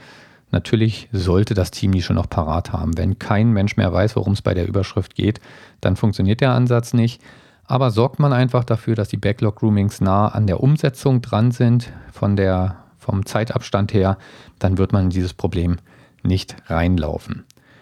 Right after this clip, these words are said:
Das Gleiche ist dieses, äh, Alibi-mäßige auf Scrum-Board gucken, was wir in der Vergangenheit gemacht haben, um zu sehen, wie viele Bugs hängen da noch rum, welche Tasks hängen da noch. Wir haben uns dann immer jede Task angeguckt.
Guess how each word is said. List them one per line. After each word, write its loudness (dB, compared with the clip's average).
Das -2
Gleiche 2
ist 0
dieses, -2
äh, -4
Alibi-mäßige 2
auf -2
Scrum-Board 0
gucken, 0
was 0
wir 2
in 2
der 2
Vergangenheit 0
gemacht 0
haben, 2
um 0
zu -2
sehen, 2
wie 2
viele 2
Bugs -2
hängen 2
da 2
noch -2
rum, 2
welche 0
Tasks 0
hängen 2
da 2
noch. 0
Wir 0
haben 0
uns -2
dann 4
immer 2
jede 2
Task -2
angeguckt. 0